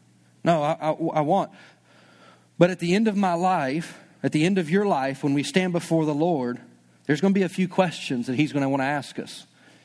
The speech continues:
And we will probably be surprised at the questions, in my opinion. They're not earth-shattering per se, but they are very important.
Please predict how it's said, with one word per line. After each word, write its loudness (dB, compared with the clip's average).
And 0
we 2
will -2
probably 0
be 0
surprised -2
at -4
the -6
questions, -4
in -2
my 0
opinion. -6
They're 2
not 0
earth-shattering 0
per 2
se, 0
but -4
they -2
are 0
very 0
important. -4